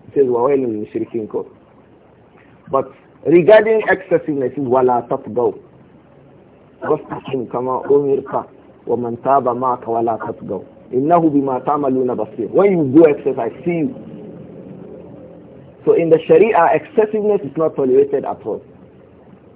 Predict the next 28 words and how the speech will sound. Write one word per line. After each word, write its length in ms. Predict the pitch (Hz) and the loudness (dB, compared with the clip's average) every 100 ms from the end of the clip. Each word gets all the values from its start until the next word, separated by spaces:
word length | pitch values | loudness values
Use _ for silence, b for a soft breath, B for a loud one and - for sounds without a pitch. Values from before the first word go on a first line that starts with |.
| - - - | -20 -16 -10
And 140 | 143 | 0
there 180 | 139 143 | 4 4
is 140 | 151 165 | 2 0
nothing 360 | 208 214 214 | -2 0 0
that 400 | 185 147 - - | 2 2 -2 -8
one 260 | 156 185 175 | -4 -2 -2
brings 260 | 160 165 - - | -4 -4 -8 -10
from 280 | - 135 120 120 _ _ _ - | -2 -2 -2 -10 _ _ _ -8
excessiveness, 760 | 127 - 170 170 143 135 123 123 - - _ _ _ - - | -6 -2 -2 -2 -2 -2 -6 -8 -20 -20 _ _ _ -10 -6
affiliating 800 | - - 170 185 196 208 196 190 | -4 -4 -2 4 6 6 2 -2
it 140 | 151 | -2
to 60 | 139 | -4
Islam, 420 | 131 - 151 139 | -4 -2 -2 0
except 340 | 123 - 170 135 | -2 0 -2 0
that 120 | 120 113 | -2 -2
Islam 260 | 147 151 | -4 -4
is 80 | 123 - | -6 -2
away 240 | 120 127 127 | 4 4 2
from 200 | 117 98 | -8 -10
it. 340 | - _ - | -16 _ -18
Islam 260 | - 151 147 | -6 -4 -4
is 60 | - - | -8 -4
free 200 | 185 202 | -4 -4
from 240 | - 113 | -4 -6
it. 80 | 101 _ _ _ _ _ _ _ _ _ _ _ _ _ _ _ _ _ _ _ _ _ _ _ _ _ - | -8 _ _ _ _ _ _ _ _ _ _ _ _ _ _ _ _ _ _ _ _ _ _ _ _ _ -10
He 100 | - | -6
says, 220 | - 123 | 0 0
"Man 320 | 117 117 110 | 0 -6 -8